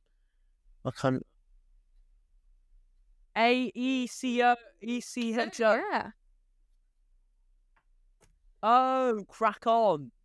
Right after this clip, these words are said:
Speaker 1: I thought you said E C H O.
Speaker 2: Ah.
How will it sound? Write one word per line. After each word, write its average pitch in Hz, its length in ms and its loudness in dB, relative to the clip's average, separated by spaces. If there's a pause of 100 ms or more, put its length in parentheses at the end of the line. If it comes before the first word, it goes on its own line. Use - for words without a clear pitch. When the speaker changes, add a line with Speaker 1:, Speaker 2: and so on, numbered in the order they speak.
(380)
Speaker 1:
I - 1040 -20
thought 240 100 -2
you 226 100 -2
said 214 300 -6
E 214 140 -4
C 214 300 -10
H 185 300 -2
O. 156 280 2 (640)
Speaker 2:
Ah. 302 800 2